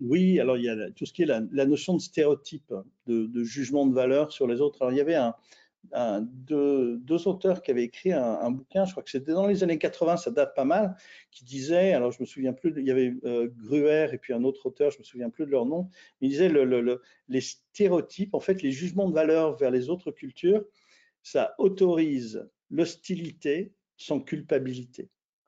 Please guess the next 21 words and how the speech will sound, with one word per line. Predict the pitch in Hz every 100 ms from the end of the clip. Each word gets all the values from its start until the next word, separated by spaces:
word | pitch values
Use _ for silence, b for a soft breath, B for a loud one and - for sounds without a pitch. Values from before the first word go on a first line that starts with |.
| _ _ _ _ _ _
Et | 135
en | 135
fait, | - 214 208 - - - - -
le, | - 143 135
le, | 131 127
le, | 127 123 120
le, | 123 123 117
le, | 117 113 104 87 90 85 - - -
on, | 180 113 - -
c'est | - - 185
un, | 147
c'est | 185 202
un | 185
challenge, | 202 214 202 190
la | 143
notion | 135 - 135
de |
stéréotype, | - 135 135 185 -
parce | 127 -
que, | -
euh, | 151 143 120 110